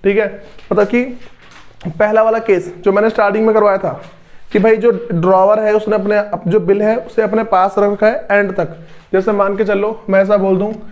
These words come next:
एक है मेरे पास राम, जिसको हम drawer बोल सकते हैं।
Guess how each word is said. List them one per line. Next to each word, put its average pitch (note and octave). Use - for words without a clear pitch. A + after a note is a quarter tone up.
एक F#3+
है G3+
मेरे G3
पास G3
राम, E3+
जिसको F3+
हम G3
drawer F3+
बोल G3+
सकते G3+
हैं। A3+